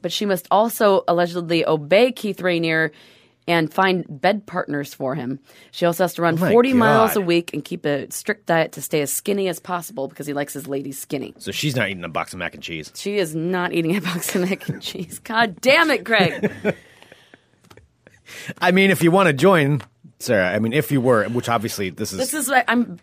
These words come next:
Speaker 2: horrible,
Speaker 1: doing.
Speaker 2: but,
Speaker 1: I'm
Speaker 2: yeah.
Speaker 1: taking preventative measures to not
Speaker 2: You're,
Speaker 1: be recruited.
Speaker 2: yes, see, you're being smart about it. That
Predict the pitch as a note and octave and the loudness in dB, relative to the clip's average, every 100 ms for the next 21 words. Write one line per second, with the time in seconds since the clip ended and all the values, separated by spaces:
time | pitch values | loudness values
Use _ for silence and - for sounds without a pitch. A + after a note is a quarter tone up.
0 | - D#3 A#3 F#3+ G2 F2+ G#3 A#3+ B3 C4 | 0 4 4 4 2 0 2 2 4 2
1 | A#3 A3+ A3+ A3+ G#3 G3 G3+ F#3 F3 - | 2 2 2 2 0 2 0 0 -2 -4
2 | F#3+ F3 E3+ F3 F3+ E3+ F3+ D#3 G#3+ F3+ | -4 -2 2 4 4 4 2 4 4 6
3 | D3+ C#3 C#3+ F3+ G3+ A3+ F3 D#3+ F3 E3 | 4 2 2 4 6 6 6 6 4 4
4 | - F#3+ G3+ F#3 A#2+ F#2+ F#2+ C3+ | 2 4 4 4 4 2 4 6